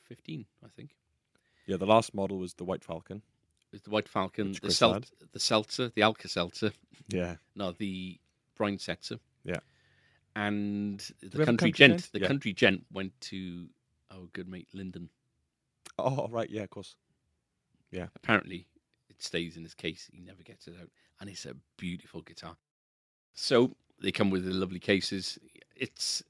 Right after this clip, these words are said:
Speaker 1: opening up a new guitar case is like sitting in a new car, isn't it? It's got that
Speaker 2: Mm.
Speaker 1: new kind of,
Speaker 2: It's got a
Speaker 1: um,
Speaker 2: smell.
Speaker 1: formaldehyde.
Speaker 2: Yeah.
Speaker 1: <laughs> Um, but yeah, it really, uh, I'm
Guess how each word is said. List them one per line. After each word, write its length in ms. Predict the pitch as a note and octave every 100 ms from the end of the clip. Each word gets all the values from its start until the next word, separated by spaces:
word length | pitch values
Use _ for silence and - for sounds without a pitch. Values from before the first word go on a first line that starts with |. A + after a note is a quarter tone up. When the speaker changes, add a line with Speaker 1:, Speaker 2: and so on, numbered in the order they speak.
| _ _ _ _
Speaker 1:
opening 260 | C#3 C#3 C3+
up 140 | G#2+
a 20 |
new 200 | G#2 G2+ F#2+
guitar 320 | F2+ E2+ D#2+
case 260 | F#2 E2+
is 100 | F2 F#2
like 120 | F#2 - -
sitting 280 | - G2+ F#2
in 80 |
a 60 | F2+
new 180 | F2+ F2
car, 280 | G2+ E2+ E2+
isn't 140 | E2+
it? 100 | D#2+ _
It's 100 | -
got 140 | F#2+ F2+
that 160 | F2+
Speaker 2:
Mm. 100 | F#2 F#2
Speaker 1:
new 240 | F#2+ F2
kind 240 | - E2+ F2
of, 80 |
Speaker 2:
It's 80 | C3+
got 100 | D#3
a 20 |
Speaker 1:
um, 20 | D#3
Speaker 2:
smell. 300 | F3+ C#3+ - _ _ - - _
Speaker 1:
formaldehyde. 680 | - A2 G#2 G2+ F2 F2+ E2 - _
Speaker 2:
Yeah. 120 | F2+ - _ _ - _ -
Speaker 1:
<laughs> 520 | E3 - F3+ - - - - - - - - - _ - - - B2 -
Um, 400 | A#2 B2 B2 A#2 _ _ _ _ _ _ _ -
but 100 | A2+
yeah, 220 | A#2 F#2+ -
it 140 | - -
really, 460 | A#2 B2 A#2+ G#2+ G2 - _ _ _ _ _ _ _ - -
uh, 60 | - _ _ _ _ _ _
I'm 280 | - F#2 F2+